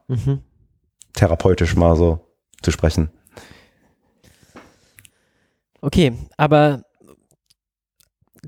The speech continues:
Speaker 1: also die, die Branche ist ein bisschen shady, äh, okay, wir haben jetzt aber gesagt, es gab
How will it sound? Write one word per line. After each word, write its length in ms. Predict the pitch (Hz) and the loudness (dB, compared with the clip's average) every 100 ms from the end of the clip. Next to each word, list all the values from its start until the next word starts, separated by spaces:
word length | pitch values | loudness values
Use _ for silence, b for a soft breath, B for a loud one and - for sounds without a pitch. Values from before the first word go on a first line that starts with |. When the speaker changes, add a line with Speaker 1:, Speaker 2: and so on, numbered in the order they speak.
| - - | -20 -4
Speaker 1:
also 200 | - 147 | -2 -2
die, 320 | 139 147 147 | -2 0 0
die 120 | 135 | 0
Branche 340 | 147 135 165 165 | -2 2 2 2
ist 120 | 156 | -2
ein 80 | 147 | -2
bisschen 340 | 139 - 131 | -4 -2 -6
shady, 480 | 131 160 190 220 220 | -2 0 2 2 2
äh, 80 | 170 151 | 2 2
okay, 680 | 147 98 147 - 170 208 | 2 0 -4 -2 0 2
wir 140 | 185 151 | 2 0
haben 120 | 156 | 2
jetzt 180 | 160 - | 0 -2
aber 160 | 151 | -2
gesagt, 340 | 147 139 147 - | 0 -2 -2 -4
es 320 | 107 - - - | -8 -10 -12 0
gab 320 | 143 147 | 0 0